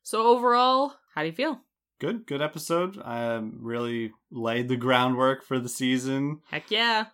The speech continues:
Speaker 2: And any potential twists that they're gonna throw at us. They already had that great twist with Linda.
Speaker 1: Mm-hmm.
Speaker 2: So I know they're gonna derail us again, and I'm looking
Speaker 1: <laughs>
Speaker 2: forward to it.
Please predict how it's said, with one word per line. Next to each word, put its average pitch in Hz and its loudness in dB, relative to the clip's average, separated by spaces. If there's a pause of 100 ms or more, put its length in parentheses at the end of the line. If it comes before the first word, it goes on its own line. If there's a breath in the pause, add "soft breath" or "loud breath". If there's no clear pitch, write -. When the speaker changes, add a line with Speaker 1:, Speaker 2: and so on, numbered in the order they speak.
(300)
Speaker 2:
And 110 -2
any 110 -4
potential 113 -6
twists - -8
that - -20
they're 131 -4
gonna 123 -2
throw 120 -2
at 123 0
us. 127 -6
They 123 0
already 113 2
had 110 0
that 101 -6
great 107 -4
twist - -8
with 104 -6
Linda. 107 -6 (220)
Speaker 1:
Mm-hmm. 151 -8 (220)
Speaker 2:
So 98 -6 (340 soft breath)
I 107 -4
know 110 0
they're 107 -2
gonna 104 -4
derail 123 2
us 123 0
again, 120 0
and 226 4
I'm 110 0
looking 135 4
Speaker 1:
<laughs> - -2
Speaker 2:
forward 120 0
to 127 -2
it. - -8